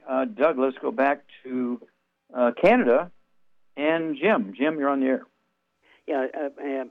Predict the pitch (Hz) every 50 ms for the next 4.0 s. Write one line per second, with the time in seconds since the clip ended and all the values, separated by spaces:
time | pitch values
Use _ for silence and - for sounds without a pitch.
0 | _ _ _ _ - 123 123 120 117 104 - _ - 127 - - 143 139 139 135
1 | 131 - 139 143 - 190 175 165 156 - _ _ _ _ _ _ _ 156 156 139
2 | 156 160 156 160 147 - 147 135 135 _ 135 139 135 135 131 127 131 131 127 123
3 | - _ - - _ 147 147 139 - - 127 127 131 127 135 131 131 127 127 117